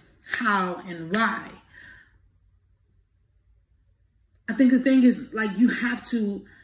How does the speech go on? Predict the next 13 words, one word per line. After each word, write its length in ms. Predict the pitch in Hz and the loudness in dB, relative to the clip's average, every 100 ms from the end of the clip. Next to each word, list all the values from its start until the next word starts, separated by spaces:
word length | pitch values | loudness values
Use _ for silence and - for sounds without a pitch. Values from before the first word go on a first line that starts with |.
| _ - | _ -16
have 180 | 240 247 | -12 -8
so 180 | - 240 | 0 2
much 220 | 247 - | 2 0
trust 320 | 208 208 - | -6 -8 -10
within 240 | 214 202 | -10 -6
yourself 540 | 196 185 - - 220 190 - - - | -6 -6 -8 -10 -10 -12 -18 -20 -14
and, 160 | 185 | -12
and, 260 | - 190 - | -12 -14 -12
and 200 | 190 185 | -8 -6
divinity 680 | 175 165 240 240 196 185 190 | -4 -2 0 0 -2 -6 -6
and 160 | 180 | -8
what's 220 | 190 180 | -8 -8
right 360 | 180 233 220 175 | -2 0 0 -2